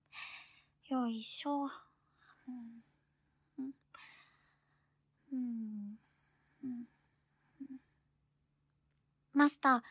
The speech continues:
どうですか？肩のツボをされるの、気持ちいいですか？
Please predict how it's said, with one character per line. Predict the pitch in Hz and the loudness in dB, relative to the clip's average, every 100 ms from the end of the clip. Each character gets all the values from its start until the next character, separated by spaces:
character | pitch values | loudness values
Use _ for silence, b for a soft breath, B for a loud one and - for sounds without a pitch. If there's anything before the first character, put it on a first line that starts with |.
| B B B - | B B B 2
ど | 302 | 6
う | 320 | 8
で | 247 | 6
す | - | 4
か？ | 240 262 B B _ _ _ _ _ _ | 2 0 B B _ _ _ _ _ _
肩 | - - | 2 6
の | 294 233 | 8 6
ツ | 233 233 | 2 -2
ボ | 226 214 | -2 -2
を | |
さ | 214 226 | -4 -2
れ | 226 | -2
る | 226 214 | 0 0
の、 | 190 - _ _ _ _ _ | 0 -6 _ _ _ _ _
気 | - | 6
持 | 277 277 | 8 10
ち | 277 277 | 8 6
い | |
い | |
で | 220 | 6
す | 208 - | 2 -2
か？ | 233 269 | 0 0